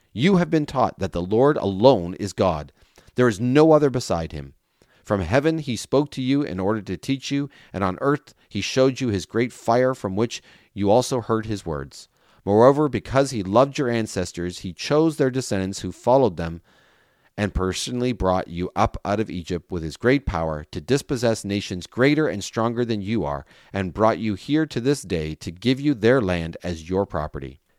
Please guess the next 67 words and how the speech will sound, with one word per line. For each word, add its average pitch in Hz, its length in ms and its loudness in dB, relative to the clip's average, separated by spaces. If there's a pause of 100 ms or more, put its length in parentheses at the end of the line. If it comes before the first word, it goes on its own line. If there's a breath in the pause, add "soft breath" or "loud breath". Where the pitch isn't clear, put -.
(160)
Today 123 340 6
realize 113 500 6
and 92 200 -2
carefully 135 420 4
consider 107 460 0
that 82 180 -4
the 90 100 -2
Lord 120 460 6
is 87 200 -4
God 107 340 6
in 101 100 0
heaven 104 300 2
above 90 380 2
and 90 100 -2
on 85 120 -2
the 85 100 -4
earth 110 240 0
below. 78 320 -4
There 87 180 -2
is 110 300 0
no 98 200 0
other. 73 300 -4 (280)
Keep 123 240 2
his 143 200 6
statutes 95 520 -2
and 92 120 -6
commandments 90 460 -4
that 85 140 -4
I 87 100 -2
am 85 100 -6
setting 123 360 0
forth 104 280 0
today, 82 320 -4
so - 180 -6
that 92 120 0
it 92 80 -2
may 92 100 -2
go 90 160 -2
well 110 300 6
with 147 200 -2
you 104 220 2
and 92 100 -4
your 85 120 -2
descendants, 123 600 -2 (300 soft breath)
and 92 100 -6
that 95 120 -2
you 85 120 -6
may 82 300 -4
enjoy 117 460 2
longevity 113 760 0
in 90 100 -6
the 82 100 -4
land 107 340 0
that 92 140 -8
the 80 80 -8
Lord 98 360 0
your 80 120 -6
God 98 380 2
is 90 140 -4
about 87 280 -6
to - 80 -10
give 95 200 -6
you 117 160 0
as 82 120 -4
a 78 80 -6
permanent 110 480 -2
possession. 76 580 -10